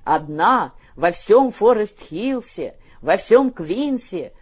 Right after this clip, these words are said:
во всём Нью-Йорке. Сохранить непорочность до девятнадцати лет. Это всеамериканский рекорд. Такая девочка заслуживает того, чтобы быть представленной президенту Соединённых Штатов в Белом доме.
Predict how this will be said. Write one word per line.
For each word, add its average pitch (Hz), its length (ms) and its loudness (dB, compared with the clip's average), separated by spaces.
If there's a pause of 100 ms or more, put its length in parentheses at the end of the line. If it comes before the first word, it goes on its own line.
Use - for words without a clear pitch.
(120)
во 151 140 -4
всём 160 320 -2
Нью-Йорке. 160 920 -4 (260)
Сохранить 220 640 -2
непорочность 254 920 -2
до 156 120 0
девятнадцати 226 840 -6
лет. 247 540 -4 (240)
Это - 240 -4
всеамериканский 180 1040 -2
рекорд. 196 680 -4 (1080)
Такая 285 460 4
девочка 294 560 0
заслуживает 269 840 -2
того, 226 380 4
чтобы 262 360 -2
быть 208 300 -2
представленной 240 800 -2
президенту 226 720 -4
Соединённых 214 680 -6
Штатов 185 520 0
в 214 40 -10
Белом 185 440 -2
доме. 165 500 -2